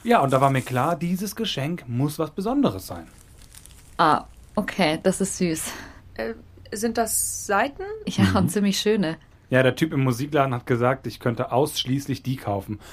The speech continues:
Speaker 1: Und wenn ich dir irgendwelche anderen schenken würde, würdest du mich sofort rausschmeißen.
Speaker 3: Für was sind die denn?
Speaker 1: Naja, zum Ukulele bauen.
Speaker 3: Und wer baut Ukulele?
Speaker 2: Ähm, ich. Ich schreine da jetzt nicht groß rum, aber das muss man auch nicht. Es ist einfach nur ein kleines Hobby.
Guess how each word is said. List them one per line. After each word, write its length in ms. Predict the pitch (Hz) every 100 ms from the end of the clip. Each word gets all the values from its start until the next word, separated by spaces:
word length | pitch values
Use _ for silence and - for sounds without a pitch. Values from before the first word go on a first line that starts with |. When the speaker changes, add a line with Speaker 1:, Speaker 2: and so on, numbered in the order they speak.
| -
Speaker 1:
Und 120 | 127
wenn 120 | 131 131
ich 80 |
dir 220 | - 139 143
irgendwelche 520 | 165 196 151 143 139
anderen 300 | 131 170 127
schenken 320 | 120 120 117
würde, 240 | 107 123 123
würdest 240 | 123 123
du 60 | 123
mich 180 | 107 104
sofort 440 | 127 165 - 135
rausschmeißen. 640 | 104 127 - 101 98 101 - -
Speaker 3:
Für 320 | - - 202 170
was 180 | 180
sind 180 | 214 247
die 80 | 269
denn? 260 | 165 175 185 - - - -
Speaker 1:
Naja, 220 | 110 131
zum 200 | - 110
Ukulele 380 | 104 120 147 131
bauen. 340 | 107 113 98 98 - - - - - -
Speaker 3:
Und 260 | - 185
wer 120 | 185 175
baut 220 | 160 269
Ukulele? 440 | 285 320 311 339 403 - - - -
Speaker 2:
Ähm, 400 | 180 165 156 - - -
ich. 400 | 165 151 - - - - - - - -
Ich 160 | 196
schreine 300 | - 180 196
da 100 | 170
jetzt 180 | 170 -
nicht 140 | 190 -
groß 300 | 180 180 -
rum, 140 | 196
aber 160 | 147 156
das 160 | 156
muss 160 | 185 -
man 120 | 151
auch 160 | - 156
nicht. 200 | 165 160
Es 160 | 147 -
ist 260 | 143 - -
einfach 380 | 151 143 - 165
nur 160 | 160
ein 60 | 147
kleines 320 | - 147 143
Hobby. 260 | 139 143